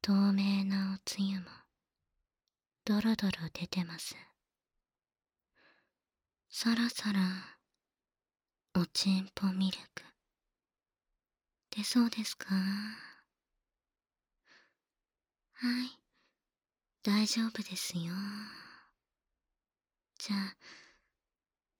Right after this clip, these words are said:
手の動き早くしながらベロチューするんで、遠慮しないで。おちんぽミルク、ピュッ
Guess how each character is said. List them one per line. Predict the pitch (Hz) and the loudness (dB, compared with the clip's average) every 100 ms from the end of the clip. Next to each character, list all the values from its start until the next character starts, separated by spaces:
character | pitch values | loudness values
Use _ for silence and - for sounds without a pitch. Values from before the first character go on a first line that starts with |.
| - | 2
手 | 240 | 4
の | 247 233 202 | 4 2 0
動 | 196 | -2
き | 190 - 196 | -2 -2 -2
早 | - 220 220 220 | -2 -4 -4 -6
く | - | -2
し | - 190 | 0 2
な | 185 190 | 0 -2
が | 185 | -6
ら | 180 - - - - _ _ _ _ - | -6 -8 -18 -20 -20 _ _ _ _ 0
ベ | 180 | 2
ロ | 190 202 | 2 -2
チ | - | -2
ュ | 190 | -2
ー | 175 | -4
す | - 180 | -6 -6
る | |
ん | 175 175 | -6 -8
で、 | 175 185 180 170 170 - _ _ _ _ _ _ - - _ _ _ _ _ _ _ - | -6 -2 -2 -2 -12 -20 _ _ _ _ _ _ -20 -20 _ _ _ _ _ _ _ 0
遠 | 185 185 | 4 4
慮 | 185 190 | 4 2
し | - - | 0 2
な | 190 190 | 4 2
い | |
で。 | 185 - - _ _ _ _ _ _ _ _ _ _ _ - | -2 -10 -14 _ _ _ _ _ _ _ _ _ _ _ -4
お | 185 | -4
ち | - 190 | 2 2
ん | 180 - | 2 2
ぽ | 190 | 2
ミ | 185 185 | 2 0
ル | 185 - | -6 -10
ク、 | - - _ _ _ _ _ _ _ _ _ _ _ _ _ _ _ _ | -16 -18 _ _ _ _ _ _ _ _ _ _ _ _ _ _ _ _
ピ | - | 0
ュ | |
ッ | 233 | 0